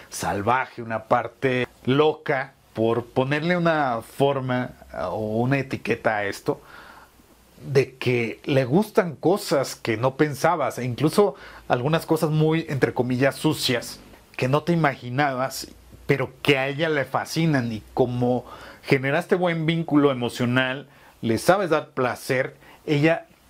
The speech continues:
tiene la confianza de que puede expresarse contigo y contarte todas esas cosas. Y también ella te va a conocer. Y también el hecho de que generes todo esto y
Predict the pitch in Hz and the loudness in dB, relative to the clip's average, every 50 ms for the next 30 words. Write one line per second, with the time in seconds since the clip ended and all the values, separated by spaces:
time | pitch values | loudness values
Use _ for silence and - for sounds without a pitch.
0 | _ _ - - 143 156 170 190 208 202 185 185 170 165 165 - - 139 123 113 | _ _ -4 0 2 4 4 4 4 4 4 4 4 2 0 0 0 0 0 0
1 | - - 127 117 120 113 - - 147 143 143 143 143 135 139 - - 117 113 123 | 0 -4 -4 -4 -4 -4 -2 0 0 0 2 0 -2 -2 -4 -4 -4 -4 -4 -4
2 | - - _ _ _ _ _ - - - - 113 110 113 107 - - - - 113 | -10 -14 _ _ _ _ _ -20 -18 -12 -6 -2 -2 -2 -2 -4 -6 -4 -2 0
3 | 110 110 110 113 - - _ _ _ - 147 151 160 180 190 180 - - - - | 0 2 0 -2 -2 -6 _ _ _ 2 4 4 4 4 2 -2 -6 -8 -6 -4
4 | 120 110 107 - - 139 147 147 143 - - 151 139 143 123 110 107 101 - 127 | -4 -4 -4 -2 0 0 0 0 -4 -6 -6 -6 -4 -2 -2 -4 -4 -4 -4 -2
5 | 120 117 117 127 135 143 - - 117 107 101 - - 98 95 95 - 120 110 - | 0 2 2 2 2 2 0 -4 -6 -8 -6 -4 -4 -4 -4 0 -2 -2 -2 -2
6 | - 113 95 - - - 113 110 110 101 - - - - 117 - - 110 - - | -6 -8 -8 -4 0 0 2 2 2 -2 -4 -8 -10 -8 -6 -4 -4 -4 -2 0
7 | - 143 - - - - - - - - - - - 139 - 151 147 147 160 170 | 0 0 0 0 -4 -6 -8 -14 -20 -20 -12 -8 -6 -2 0 0 0 0 -2 -2
8 | 175 175 180 180 180 175 - 131 135 135 - - 127 113 107 92 - - 160 151 | -2 0 0 0 0 2 2 0 0 0 -2 -6 -8 -8 -6 -4 0 0 2 2
9 | 131 - - - _ - - - - - - 170 135 139 - 143 127 127 123 117 | 0 -4 -6 -14 _ -20 -20 -20 -10 -4 -2 -2 0 4 4 2 2 2 -2 0
10 | 139 139 143 147 151 156 170 - - - - - 147 143 135 135 151 151 - - | 0 2 2 2 0 -2 -4 -6 -8 -10 -4 0 0 2 4 2 0 0 2 4
11 | - 170 175 165 135 131 120 - - - 127 117 117 117 - - - _ _ _ | 6 6 6 6 2 0 -4 -4 -4 0 0 0 0 0 -4 -8 -18 _ _ _
12 | - - _ - - - 139 123 127 143 160 180 175 175 - - 175 165 160 151 | -20 -20 _ -10 -4 -2 0 2 2 2 2 2 0 -2 0 2 2 4 4 4
13 | 143 139 131 123 - - - - 156 - - - - - - _ _ - - - | 4 2 0 -2 -4 -4 -2 0 0 0 -2 -8 -20 -20 -20 _ _ -20 -14 -8
14 | 135 131 127 127 127 | -4 -4 -2 -2 -4